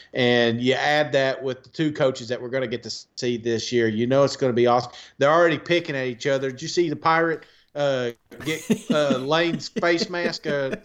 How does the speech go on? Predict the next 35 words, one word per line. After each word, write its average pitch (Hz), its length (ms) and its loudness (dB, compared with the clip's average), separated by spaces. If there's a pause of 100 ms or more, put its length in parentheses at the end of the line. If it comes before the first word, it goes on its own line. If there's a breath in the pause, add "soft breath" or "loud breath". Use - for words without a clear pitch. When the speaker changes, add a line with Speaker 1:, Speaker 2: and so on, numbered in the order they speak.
Speaker 1:
other 165 120 -2
day? 170 320 0 (160)
Speaker 2:
<laughs> - 40 -20
Yeah. - 880 -4
Speaker 1:
<laughs> 220 100 -10 (1160 soft breath)
Uh, 208 380 0
he 214 200 2
grabbed 208 360 2
that 196 200 2
mask 196 360 2
and 165 80 -8
then 165 120 -4
slapped 180 460 -2
it 165 100 -6
on 165 180 2
him. 160 80 0
It 175 120 4
was 151 180 -4
hilarious. 151 360 0
So 160 80 -2
these 196 220 4 (260)
guys 190 240 4
are 160 140 6
already 170 260 4
at 151 220 4
it, - 180 -8 (160)
you 123 220 -4
know. 123 220 0
So 131 260 4
I 135 60 4
think 170 180 0
that's 170 180 4
gonna 151 180 -4
be 147 100 -2
good. 147 380 2